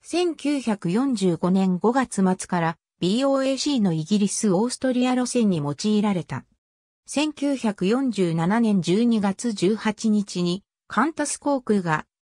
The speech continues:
シドニーからダーウィンとマニラを経由して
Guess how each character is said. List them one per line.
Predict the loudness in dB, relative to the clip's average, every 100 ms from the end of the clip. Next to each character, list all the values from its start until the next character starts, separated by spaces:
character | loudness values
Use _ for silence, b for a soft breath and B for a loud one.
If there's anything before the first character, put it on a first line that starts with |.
| -12
シ | -6 -4
ド | 0
ニ | 2 2
ー |
か | 2 0
ら | 0
ダ | 0 0
ー |
ウ | 0
ィ | 0
ン |
と | 0 -2
マ | 0 0
ニ | 2
ラ | 0
を | 0
経 | 0 0
由 | 2 0
し | -2 -2
て | -4